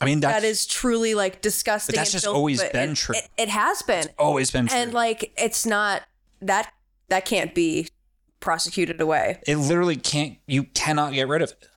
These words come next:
Speaker 2: Yeah, you
Speaker 1: You,
Speaker 2: can't
Speaker 1: it's
Speaker 2: stop people from making porn. You can't stop ma-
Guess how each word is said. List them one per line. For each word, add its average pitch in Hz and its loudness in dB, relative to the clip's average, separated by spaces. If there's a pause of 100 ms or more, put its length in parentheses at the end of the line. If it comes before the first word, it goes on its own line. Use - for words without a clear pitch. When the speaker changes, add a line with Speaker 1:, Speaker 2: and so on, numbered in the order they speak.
(100)
Speaker 2:
Yeah, 175 2
you 185 0
Speaker 1:
You, 269 0
Speaker 2:
can't 262 2
Speaker 1:
it's - -4
Speaker 2:
stop - -2
people 214 2
from 208 0
making 196 0
porn. 185 2
You 180 0
can't 196 -2
stop 202 0
ma- 185 2